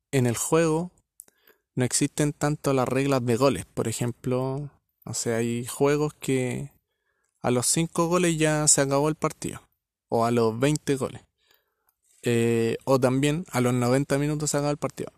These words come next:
Eh, no sé, cuando uno va al, entre comillas, barrio, podéis jugar horas y horas y horas y horas,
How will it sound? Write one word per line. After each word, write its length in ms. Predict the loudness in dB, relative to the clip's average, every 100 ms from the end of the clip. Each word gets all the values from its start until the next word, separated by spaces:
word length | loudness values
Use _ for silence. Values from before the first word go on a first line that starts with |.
| -14
Eh, 360 | -10 -8 -6 -8
no 160 | -8 -6
sé, 160 | -6
cuando 280 | -4 -2 0
uno 220 | 0 0
va 80 | 0
al, 120 | 0
entre 260 | -2 -2 -2
comillas, 340 | 0 0 0
barrio, 400 | 0 -2 -2 -6 -12 _ _
podéis 260 | 0 0 0
jugar 640 | 0 0 -2 -4 -10 -16 _ _ _ -8
horas 420 | -2 0 0 -2 -2
y 140 | -2 2
horas 400 | 2 0 -2 -2
y 120 | -4
horas 380 | -4 -6 -10 -10
y 160 | -4 -4
horas, 420 | -2 -4 -4